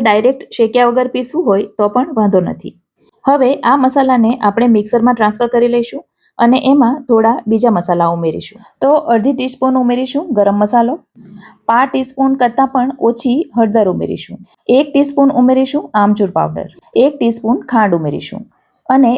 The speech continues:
બે ટીસ્પૂન તલ ઉમેરીશું અને ત્યાર પછી આ બધી વસ્તુને ગ્રાઇન્ડ કરી લઈશું. તો આ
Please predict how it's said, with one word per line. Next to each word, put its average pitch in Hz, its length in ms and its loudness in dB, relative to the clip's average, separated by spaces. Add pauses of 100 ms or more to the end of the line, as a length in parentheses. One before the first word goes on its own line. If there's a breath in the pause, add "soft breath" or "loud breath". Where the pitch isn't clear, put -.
(140)
બે 214 180 4
ટીસ્પૂન 202 540 -4 (160)
તલ 208 280 2
ઉમેરીશું - 480 -10 (1400 loud breath)
અને 277 160 4
ત્યાર 285 260 2
પછી 233 280 -2 (100)
આ 254 200 2
બધી 247 280 0
વસ્તુને 208 380 -2 (160)
ગ્રાઇન્ડ 196 360 -2
કરી 170 220 -2
લઈશું. 165 300 -10 (720 soft breath)
તો 285 120 0 (180)
આ 262 60 2